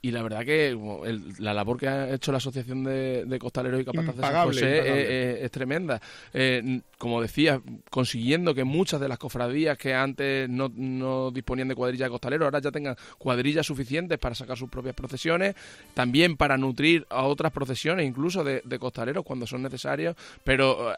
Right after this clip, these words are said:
Speaker 1: también siguen, eh, estando ese refuerzo de, de la asociación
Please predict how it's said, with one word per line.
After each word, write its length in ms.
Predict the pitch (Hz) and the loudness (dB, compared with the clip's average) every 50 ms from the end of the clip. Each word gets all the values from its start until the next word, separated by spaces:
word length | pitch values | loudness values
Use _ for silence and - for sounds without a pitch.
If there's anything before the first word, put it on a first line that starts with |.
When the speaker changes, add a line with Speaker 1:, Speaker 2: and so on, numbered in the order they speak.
| - _ | -4 _
Speaker 1:
también 340 | - 120 120 123 143 160 151 | -4 -2 0 0 0 0 0
siguen, 340 | - - 180 185 175 156 135 - | 0 -2 -2 -2 -2 -4 -2 -2
eh, 140 | 147 139 135 | -4 -4 -4
estando 300 | 127 - 143 139 147 143 | -4 -4 -6 -4 -4 -4
ese 240 | 135 127 - 143 143 | -4 -4 -4 -4 -4
refuerzo 600 | 127 127 123 - - 147 151 143 131 143 139 123 - - - - - - | -6 -8 -10 -4 0 2 2 2 2 0 -2 -2 -4 -8 -20 -18 -12 -4
de, 540 | 151 135 151 147 143 143 139 139 139 131 - | 2 4 4 6 6 4 4 2 0 0 -2
de 280 | 131 139 143 139 139 135 | -2 -2 0 0 0 0
la 380 | 135 135 135 135 135 131 131 131 | 0 0 0 2 0 0 0 -2
asociación 540 | 127 139 139 139 127 - 151 151 156 170 | -2 -4 -4 -6 -2 0 0 0 0 -2